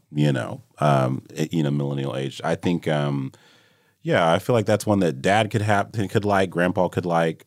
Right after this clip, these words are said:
um, and it's just a good time. Um, I, I went into it with high expectations and, and left still pretty pleased with it. So, um, again, Janelle Monáe,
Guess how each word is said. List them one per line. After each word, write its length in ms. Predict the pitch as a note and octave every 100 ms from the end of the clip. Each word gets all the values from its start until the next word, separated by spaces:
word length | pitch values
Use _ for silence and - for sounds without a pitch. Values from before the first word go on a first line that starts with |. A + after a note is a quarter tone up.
| -
um, 480 | D#2+ D#2+ D2+ D2+ D2 - - _ _ -
and 140 | A2+
it's 140 | B2 A#2
just 200 | C#3 B2
a 40 |
good 160 | A#2 G#2
time. 540 | G#2+ F#2 C#2 C#2 D2+ -
Um, 540 | E2+ E2+ D#2+ D#2 D2+ - - -
I, 400 | G#2 A2+ A2 G#2+ G2+ _ _ _ _ _ _
I 160 | G2+ A2+
went 200 | A2+ A2
into 200 | G#2 A2+
it 60 | G2+
with 120 | F#2+
high 180 | G2+ F#2+
expectations 680 | - F2+ - F2+ - E2
and, 260 | E2 D#2+ D#2+
and 140 | E2 E2
left 260 | D#2 - -
still 460 | - D#2 C2+ - _ _ -
pretty 160 | D#2
pleased 380 | - A#1+ - -
with 160 | - -
it. 220 | - -
So, 320 | - B1+ A#1+ - - - - _
um, 500 | D2+ D#2 D2 D2 C#2 A#1+
again, 300 | D2 C#2 C2+
Janelle 260 | D2+ D#2
Monáe, 440 | D#2 D2+ D2+ D2+